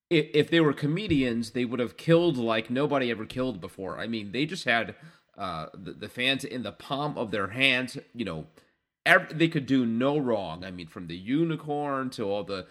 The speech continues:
silly catchphrases, all that stuff. Uh, there was a, a while there, and it, they're still burning pretty hot. Uh, but there was a wild while there in the middle of the year where, you know, the merchandise was selling, uh, like hotcakes.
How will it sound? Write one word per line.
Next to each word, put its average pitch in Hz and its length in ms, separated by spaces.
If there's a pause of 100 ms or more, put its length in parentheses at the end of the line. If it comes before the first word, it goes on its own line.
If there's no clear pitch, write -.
(200)
silly 123 280
catchphrases, 127 1000
all 120 160
that 120 180
stuff. 113 360 (360)
Uh, 95 340 (140)
there 123 300
was 147 220
a, 107 140 (100)
a 107 80
while 135 380
there, 87 260
and 170 300
it, 247 200
they're 254 140
still 233 260
burning 131 340
pretty 107 220
hot. 101 280 (460)
Uh, 104 160
but 107 160
there 139 120
was 165 160
a 127 60
wild 123 320 (340)
while 131 180
there 104 160
in 98 80
the 95 60
middle 117 160
of 95 80
the 104 60
year 110 280
where, 92 460 (340)
you 95 140
know, 65 220 (280)
the 92 80
merchandise 123 640
was 90 200
selling, 98 580 (400)
uh, 65 220
like 80 180
hotcakes. 131 800